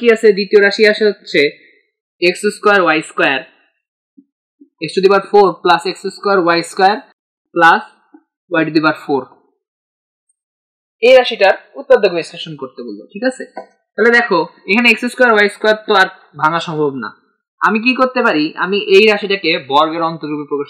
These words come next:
করতে পারি। বর্গের অন্তররূপে যদি প্রকাশ করি, তাহলে আমি এ স্কয়ার মাইনাস বি স্কয়ার এর সূত্র ফেলাইতে পারবো। দেখো কেমনে ফেলাই সম্ভব। দেখো, এখানে লেখা যায় x to the power four এর বদলে এক্স স্কয়ার ওয়াই, এক্স স্কয়ার এর পাওয়ার স্কয়ার, y to the power four এর বদলে ওয়াই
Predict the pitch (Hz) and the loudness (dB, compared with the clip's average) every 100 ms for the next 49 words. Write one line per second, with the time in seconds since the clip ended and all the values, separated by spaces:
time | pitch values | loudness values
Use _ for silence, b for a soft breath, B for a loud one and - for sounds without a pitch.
0 | 143 - 139 131 - _ _ _ 151 175 | -12 -14 -14 -16 -18 _ _ _ 0 0
1 | 180 175 175 180 175 175 170 170 170 185 | 2 -2 -4 -8 -8 -8 -6 -6 -2 -2
2 | - 226 269 - _ _ _ 160 170 170 | -2 -6 -8 -10 _ _ _ -2 0 0
3 | 160 175 277 _ _ _ _ 175 170 190 | 0 -4 -12 _ _ _ _ -2 0 2
4 | 180 175 175 160 180 - 160 160 170 156 | 2 2 -6 -8 -10 -4 -4 -4 -6 -4
5 | 147 135 131 131 131 - _ _ _ - | -4 -4 -4 -4 -6 -12 _ _ _ -2
6 | 185 233 226 202 196 165 147 147 - 147 | 2 2 2 -2 -2 -4 -4 -8 -12 -8
7 | 135 131 151 175 - 185 220 214 208 202 | -6 -4 -4 -2 -2 -2 2 2 0 0
8 | 196 175 - - 196 208 - 190 196 190 | 0 -2 -8 -6 0 0 0 2 2 2
9 | 190 170 190 - 196 175 165 160 _ 165 | 0 -2 -8 -2 2 4 2 -2 _ -12
10 | 170 180 175 - 185 185 185 175 165 - | -12 -12 -14 0 2 4 4 2 0 -2
11 | 160 147 - b b b _ _ 160 160 | -2 -2 -8 b b b _ _ -2 0
12 | 180 190 190 180 190 202 208 185 160 170 | 0 0 0 0 2 2 2 2 0 -2
13 | - - 160 | -10 -2 0